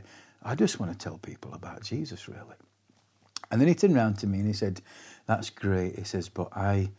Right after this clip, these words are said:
I think God's calling you to Bible college."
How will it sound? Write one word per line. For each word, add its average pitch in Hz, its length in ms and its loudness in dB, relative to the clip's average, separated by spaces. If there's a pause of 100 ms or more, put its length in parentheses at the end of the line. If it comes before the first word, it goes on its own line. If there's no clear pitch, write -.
(320)
I 101 100 -2
think 98 260 -2
God's 95 200 -2
calling 87 320 -4
you 87 120 -6
to 87 140 -10
Bible 85 320 -8
college." 82 500 -12